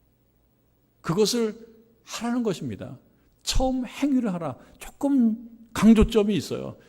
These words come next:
그냥 마음의 감정, 감정선에서 머물러 있지 말고 행위를 하라. 처음 행위를 해라. 그러면 얼어있던 마음이 다시 풀리기 시작한다라고 하는 말씀입니다. 여러분 마음속에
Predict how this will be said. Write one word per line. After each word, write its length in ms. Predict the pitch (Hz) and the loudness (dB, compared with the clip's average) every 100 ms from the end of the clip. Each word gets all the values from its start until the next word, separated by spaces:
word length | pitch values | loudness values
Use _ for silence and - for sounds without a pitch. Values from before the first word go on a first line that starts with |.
| _ | _
그냥 160 | 180 117 | -6 -2
마음의 320 | 135 165 170 - | -2 -2 -6 -8
감정, 680 | - 170 180 175 120 87 - - _ | -4 0 2 2 2 -2 -14 -20 _
감정선에서 720 | - 123 151 156 151 139 123 | -6 -4 0 0 2 0 0
머물러 300 | 139 113 120 | -2 -2 -4
있지 180 | 113 - | -6 -8
말고 580 | 143 95 95 69 - - _ _ _ _ _ _ _ _ _ _ | -12 -12 -12 -12 -14 -18 _ _ _ _ _ _ _ _ _ _
행위를 360 | - 170 135 110 | -4 -2 -4 -8
하라. 240 | - - - | -12 -16 -12
처음 360 | - 214 208 | -4 -2 -2
행위를 500 | 170 208 196 226 262 - - - - | -2 -4 -2 0 -2 -6 -18 -20 -10
해라. 380 | - 190 113 101 - _ _ _ _ | -8 -6 -8 -12 -18 _ _ _ _
그러면 300 | - 139 160 | -4 0 0
얼어있던 420 | 123 139 135 143 | 2 2 0 0
마음이 560 | 139 120 110 151 226 226 - - _ _ | 0 0 0 0 0 -4 -14 -20 _ _
다시 640 | - 104 156 170 214 - - _ _ _ - - | -8 -4 -2 -2 -4 -10 -20 _ _ _ 4 6
풀리기 200 | 202 175 | 6 -2
시작한다라고 680 | 143 165 - 160 156 160 143 | -4 -8 -4 -2 0 0 0
하는 140 | 143 147 | 0 -2
말씀입니다. 680 | 123 - 156 127 104 - - - _ _ - | -2 -4 -4 -4 -6 -12 -16 -20 _ _ 0
여러분 280 | 175 196 | 2 2
마음속에 920 | 190 165 180 175 175 156 143 160 254 | 2 2 2 0 -2 0 2 2 -2